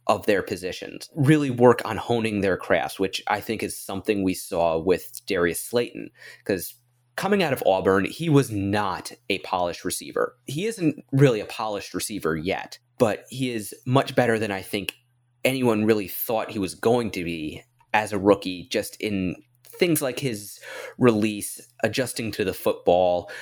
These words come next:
securing the football at the catch point, fighting for tough catches. The, and those are the things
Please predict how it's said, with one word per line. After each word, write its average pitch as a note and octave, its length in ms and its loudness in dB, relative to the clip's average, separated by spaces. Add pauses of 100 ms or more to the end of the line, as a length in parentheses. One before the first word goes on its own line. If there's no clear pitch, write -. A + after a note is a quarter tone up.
(140)
securing C3+ 680 4
the G#2 60 0
football E2+ 840 0
at G2+ 160 -4
the - 60 -8
catch - 360 -10
point, E2+ 400 -4
fighting B2 360 2
for G#2+ 160 0
tough G#2 300 -4
catches. D#2+ 520 -6
The, C3+ 340 0 (220)
and F#2+ 380 -4 (200)
those C#3+ 360 4
are B2 100 -2
the A2 80 -4
things G#2 340 -4